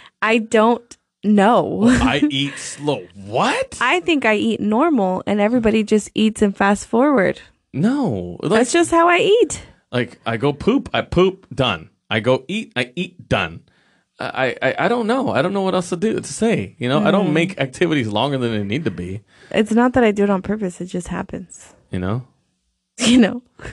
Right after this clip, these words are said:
Speaker 1: You know? Anyways.
Speaker 2: All right, let's go to, let's go to Tahoe.
Speaker 1: Let's go.
Speaker 2: Ready?
Speaker 1: Yes, I'm ready.
Speaker 2: I'll edit this over there.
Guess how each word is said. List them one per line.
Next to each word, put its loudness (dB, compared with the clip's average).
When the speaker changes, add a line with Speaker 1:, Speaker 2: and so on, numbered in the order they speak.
Speaker 1:
You -2
know? -2
Anyways. 0
Speaker 2:
All 0
right, 0
let's -4
go 4
to, 4
let's -4
go -6
to -6
Tahoe. -4
Speaker 1:
Let's -16
go. 2
Speaker 2:
Ready? -2
Speaker 1:
Yes, -8
I'm -4
ready. 0
Speaker 2:
I'll 0
edit 0
this -6
over -2
there. -6